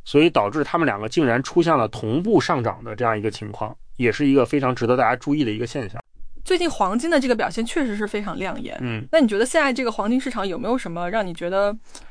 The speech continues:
Speaker 2: 比较担心的地方？嗯，就是黄金，其实我觉得从二零二二年之后，大家对黄金的这个看法就彻底的改变了。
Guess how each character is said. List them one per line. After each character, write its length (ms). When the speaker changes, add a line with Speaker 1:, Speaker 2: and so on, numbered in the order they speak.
Speaker 2:
比 80
较 120
担 220
心 180
的 120
地 120
方？ 160
嗯， 340
就 100
是 220
黄 320
金， 420
其 160
实 80
我 120
觉 80
得 120
从 200
二 140
零 100
二 120
二 100
年 180
之 140
后， 180
大 160
家 80
对 120
黄 280
金 120
的 100
这 100
个 360
看 200
法 140
就 100
彻 220
底 80
的 80
改 180
变 160
了。 200